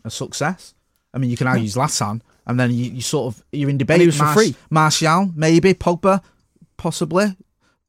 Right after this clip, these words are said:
Speaker 1: But, you, you know, it's difficult. I'd say Herrera, but there's not many. Most of the signings we've made post-Fergie have, have moved on 'cause they've not worked out.
Speaker 2: And I, just as you said before about City, when you compare that to when Ferguson was in charge and when United were successful,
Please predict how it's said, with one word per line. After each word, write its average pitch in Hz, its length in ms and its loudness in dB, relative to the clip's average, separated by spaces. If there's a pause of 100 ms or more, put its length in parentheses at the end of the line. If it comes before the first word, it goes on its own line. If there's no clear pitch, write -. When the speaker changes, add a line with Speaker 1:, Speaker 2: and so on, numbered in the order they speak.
(120)
Speaker 1:
But, 143 320 -8
you, 156 100 -4
you 147 200 -4
know, 127 300 -4 (480)
it's - 180 -10
difficult. 190 420 -2
I'd 143 140 -2
say 143 160 -2
Herrera, 131 480 0
but 123 200 -8 (160)
there's 147 120 -4
not 202 140 2
many. 139 360 -4 (260)
Most 196 260 0
of 160 120 0
the 190 60 2
signings 151 200 0
we've 131 100 0
made 160 240 2
post-Fergie 113 480 -4
have, 127 160 -6
have 131 140 -6
moved 143 260 -2
on 160 120 -6
'cause 127 140 -10
they've 127 60 -6
not 131 120 -6
worked 143 240 -6
out. 208 280 -6
Speaker 2:
And 156 80 -2
I, 156 60 0
just 170 260 -4
as 160 100 -2
you 165 80 0
said 151 220 2
before 151 240 0
about 135 180 -2
City, 165 300 0
when 135 120 0
you 151 120 0
compare 143 260 -2
that 131 140 -8
to - 100 -6
when 135 80 0
Ferguson 135 400 -4
was 151 220 0
in 139 80 -2
charge 117 420 -10 (320)
and 135 140 -2
when 139 100 2
United 143 340 0
were 151 140 0
successful, - 640 -8